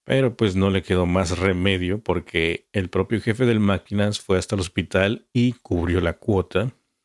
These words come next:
todos los gastos necesarios, todas las medicinas que necesitaba y de esa manera pues no le quedó de otra más que aceptar, ¿no? Pero José Cuauhtémoc sabía que tarde o temprano ese tipo de deudas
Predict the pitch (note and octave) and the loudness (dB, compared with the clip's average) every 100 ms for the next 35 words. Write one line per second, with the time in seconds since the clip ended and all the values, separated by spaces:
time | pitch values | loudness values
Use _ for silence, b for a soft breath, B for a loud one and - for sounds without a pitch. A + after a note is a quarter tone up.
0 | _ - F#2 F#2+ F2+ F2+ F2+ - F2 E2+ | _ 0 2 2 0 0 -2 -4 -4 -4
1 | E2+ - F#2+ F#2+ F#2+ F#2 F#2+ F2+ E2 E2 | -2 0 0 0 -2 -2 0 0 0 -2
2 | E2+ E2+ F2 - F#2+ F2+ - G2+ A2 - | -4 -8 -8 -4 -2 -2 -4 -6 -2 -2
3 | A#2+ A2 F#2 F#2 B2+ _ _ _ _ _ | 0 2 0 0 -4 _ _ _ _ _
4 | _ - G2+ F2+ F2 F2 F2+ F2+ E2 E2 | _ -4 0 2 2 2 0 -2 -2 0
5 | F2+ E2+ D#2+ D#2 - - - _ _ _ | -2 -2 -4 -6 -6 -14 -20 _ _ _
6 | _ _ _ F#2+ F2+ F2 - F2 F2 A2 | _ _ _ 0 0 0 0 2 2 0
7 | B2+ G2+ F2+ - - F2+ - F2+ E2 E2+ | 0 -2 -2 -8 -12 -12 -6 -4 -2 -4
8 | A#2 - _ _ _ - - B2+ A#2 A2+ | -4 -8 _ _ _ -16 0 2 2 0
9 | C3+ _ _ _ G#2+ F#2+ G2 F#2+ - G2 | -4 _ _ _ -2 0 0 0 2 0
10 | F#2+ E2+ E2+ F2 D#2+ - - - G2 A2 | 0 0 0 0 -2 -4 -10 -2 0 0
11 | G#2+ A#2 A#2 G2 F2+ F2+ G#2 - _ _ | 0 -2 0 0 0 -2 -6 -10 _ _
12 | _ _ _ _ _ _ F2+ F#2+ F2+ A2 | _ _ _ _ _ _ -2 -2 -2 -2
13 | G#2+ G#2 F#2+ F#2+ F#2+ F2+ F#2 A2 - - | 0 2 2 2 2 0 -2 -2 -6 -14